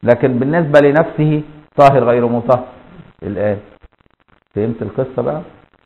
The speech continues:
يبقى هو بالنسبة لأنه ما انفصلش، طول ما هو ماشي قاعد بيطهر، لكن وهو ماشي عليه بيتغير، لكن تغيره لا يسلب طهوريته بالنسبة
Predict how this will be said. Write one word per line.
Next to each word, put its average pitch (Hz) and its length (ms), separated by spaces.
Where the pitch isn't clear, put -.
يبقى 123 200
هو 147 80
بالنسبة 147 380
لأنه 135 300
ما 143 80
انفصلش، 143 540
طول 156 120
ما 147 140
هو 139 100
ماشي 160 340
قاعد 151 240
بيطهر، 127 400
لكن 127 200
وهو 156 280
ماشي 180 240
عليه 147 280
بيتغير، 165 520
لكن 127 340
تغيره 147 540
لا 143 160
يسلب 147 300
طهوريته 131 720
بالنسبة 147 540